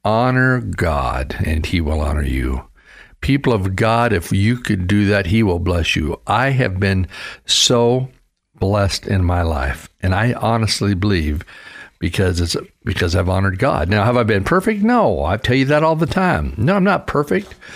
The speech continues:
No, I have struggles like everybody else, made some dumb mistakes over the years. But, you know, I try to keep my eyes set on God and do the best I can do. And if I make a mistake, and if I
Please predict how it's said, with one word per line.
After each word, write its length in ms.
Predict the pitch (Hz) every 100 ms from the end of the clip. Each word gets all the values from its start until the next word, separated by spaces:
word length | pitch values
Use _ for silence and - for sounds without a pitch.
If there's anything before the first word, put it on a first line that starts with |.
| - - - -
No, 120 | 170 185
I 140 | 165
have 180 | 156 131
struggles 420 | - 151 151 131
like 160 | 127 143
everybody 240 | 135 135
else, 160 | 180 139
made 220 | 131 143
some 180 | 98 90
dumb 320 | 87 131 165
mistakes 500 | 151 - 139 160 -
over 200 | 147 147
the 80 | 113
years. 640 | 107 135 170 175 175 - - - - - - _
But, 100 | 92
you 100 | 110
know, 360 | 123 143 147 -
I 180 | - 85
try 300 | - - 123
to 80 | 127
keep 280 | - - 113
my 100 | 98
eyes 340 | 101 110 107
set 540 | - - - 113 - -
on 300 | 92 80 78
God 420 | 90 98 101 110
and 160 | 87
do 100 | 87
the 140 | 107 85
best 500 | 82 107 117 - - -
I 160 | 101 104
can 320 | - 90 85
do. 340 | 78 71 65 - _ - -
And 140 | - 104
if 100 | 104
I 80 |
make 260 | 98 127 147
a 60 | 120
mistake, 600 | 113 - 123 117 - - - - - -
and 140 | 92
if 120 | 87 82
I 360 | 80 82 71